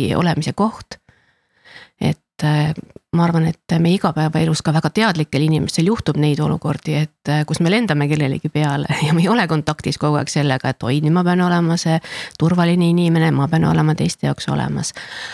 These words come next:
Aga et, äh, kui seda juhtub pidevalt, et, äh, siis juhtub teiste inimestega selliseid olukordi, et nad,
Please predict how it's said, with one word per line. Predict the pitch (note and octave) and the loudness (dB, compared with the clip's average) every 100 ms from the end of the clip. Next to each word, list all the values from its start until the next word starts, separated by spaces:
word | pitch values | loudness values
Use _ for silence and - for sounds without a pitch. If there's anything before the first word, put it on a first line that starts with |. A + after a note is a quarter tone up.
| - | -10
Aga | - D3+ D#3+ | -6 -2 -4
et, | - - D#3 | -4 -6 0
äh, | D#3 D3+ | 0 0
kui | D#3+ | 0
seda | E3 E3+ E3 | 0 0 0
juhtub | D#3 D3+ | -2 -4
pidevalt, | A3+ A3+ D#3+ F#3+ G#3+ - - - _ _ _ _ _ - | -4 0 0 0 -2 -6 -20 -20 _ _ _ _ _ -8
et, | D#3 D#3+ - D#3 | -4 -4 -4 0
äh, | D#3 | 2
siis | D3+ A3 - | 2 0 0
juhtub | D3+ - - | -4 -4 -8
teiste | - - - | -8 -6 -6
inimestega | F3+ - - - - - | -6 -6 -8 -10 -10 -8
selliseid | - - F3 - - | -6 -6 -8 -8 -10
olukordi, | - - - - | -10 -12 -14 -12
et | - - | -14 -8
nad, | F2 - | -8 -8